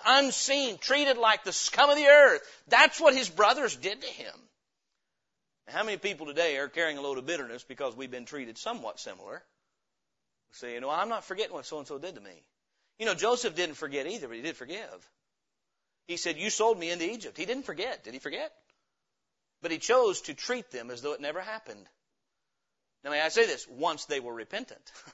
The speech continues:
<laughs> Once they saw their sin the same way he saw it, then they could commune with one another, and he is expressing them. It's very important to read in chapter forty-five. He is expressing to them,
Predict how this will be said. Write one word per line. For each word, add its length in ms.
<laughs> 560
Once 260
they 380
saw 320
their 240
sin 340
the 80
same 280
way 280
he 200
saw 340
it, 160
then 200
they 140
could 180
commune 380
with 160
one 180
another, 420
and 140
he 80
is 140
expressing 540
them. 60
It's 100
very 140
important 300
to 80
read 80
in 60
chapter 260
forty-five. 560
He 100
is 120
expressing 720
to 180
them, 240